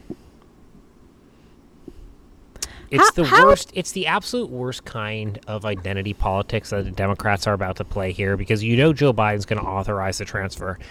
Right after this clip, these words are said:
Speaker 1: and you know he's gonna do it because he wants to show a victory to the core constitu-, core constituency of Democrats that were told by the media, which is black women.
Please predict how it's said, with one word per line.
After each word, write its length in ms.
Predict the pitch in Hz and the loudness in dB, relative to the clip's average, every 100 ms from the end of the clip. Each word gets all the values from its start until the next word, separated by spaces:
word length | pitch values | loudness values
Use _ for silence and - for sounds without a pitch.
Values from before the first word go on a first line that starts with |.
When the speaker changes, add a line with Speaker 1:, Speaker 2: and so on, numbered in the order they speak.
| - - - | -18 -12 2
Speaker 1:
and 160 | 120 | 6
you 60 | 117 | 6
know 140 | 135 160 | 6 4
he's 100 | 147 | 4
gonna 240 | 165 156 | 2 2
do 220 | 110 110 | 2 0
it 160 | 110 - | 0 -2
because 320 | 117 113 101 | -2 -2 0
he 180 | 135 143 | -2 -2
wants 300 | 139 139 147 | 0 -2 -2
to 100 | - | -4
show 280 | 139 139 131 | 0 2 2
a 40 | 113 | 2
victory 640 | 104 - - 104 107 101 - | -4 -6 -10 -6 -6 -8 -6
to 360 | - 107 104 | 0 0 0
the 140 | 101 98 | -4 -10
core 320 | - 127 135 | -2 2 2
constitu-, 680 | - 175 - 127 - 135 139 - - - - | 0 -6 -4 -4 -2 -2 -4 -12 -20 -20 -6
core 240 | - 160 | 4 4
constituency 840 | 156 175 - 123 - 120 110 123 120 | 4 -4 -2 -6 -2 -2 -2 -2 -2
of 120 | 110 | -2
Democrats 640 | 104 104 - 107 101 - | -2 -2 -4 -4 -4 -6
that 120 | 107 | -8
were 140 | 101 113 | -4 -4
told 480 | - 113 117 127 127 | 0 2 2 2 2
by 140 | 135 | 2
the 100 | 147 | 2
media, 500 | 135 107 92 92 104 - - - - - - - - - - - | -4 -6 -6 -6 -6 -10 -20 -20 -20 -20 -20 -20 -20 -20 -12 2
which 200 | 139 139 | 4 6
is 220 | 127 135 | 6 4
black 360 | - 127 127 220 | 2 2 4 2
women. 280 | 233 123 | 0 -2